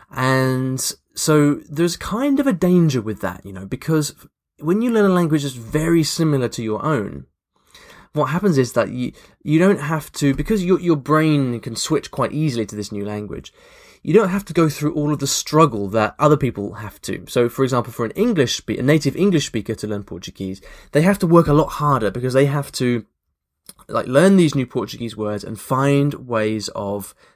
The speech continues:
anchoring them, them in their brain, memorizing them. So it takes longer, but the, the lasting connection, I think, is stronger. And so what's probably happening now with you is that because you're learning French, which is more different than Portuguese from, from Spanish,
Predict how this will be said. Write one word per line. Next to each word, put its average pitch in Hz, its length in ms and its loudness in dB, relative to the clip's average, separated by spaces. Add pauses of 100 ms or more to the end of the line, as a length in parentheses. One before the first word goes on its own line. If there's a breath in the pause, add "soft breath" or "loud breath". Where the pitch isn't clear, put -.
(120)
anchoring 135 440 2
them, 127 180 -4
them 123 180 -2
in 117 80 -2
their 104 120 -2
brain, 110 420 -2
memorizing 110 560 0
them. 104 260 -8 (800 soft breath)
So 156 120 -4
it 156 80 -2
takes 196 220 0
longer, 208 280 4
but 120 200 0
the, 156 80 2
the 156 220 -2
lasting 180 420 4
connection, 160 460 -2
I 113 60 -4
think, 113 200 -8
is 107 100 -6
stronger. 117 580 -4 (560 soft breath)
And 156 100 -2
so 165 100 6
what's 202 260 2
probably 233 400 4
happening 139 380 4
now 123 400 4
with 120 220 -2
you 117 400 4
is - 220 -4
that 120 140 2
because 196 300 2
you're 185 120 6
learning 143 200 4
French, 120 400 0
which 113 140 -8
is 113 80 -4
more 160 220 6
different 107 520 -2 (100)
than 98 200 -8
Portuguese - 460 -14
from, - 200 -8
from 98 240 -12
Spanish, 98 480 -12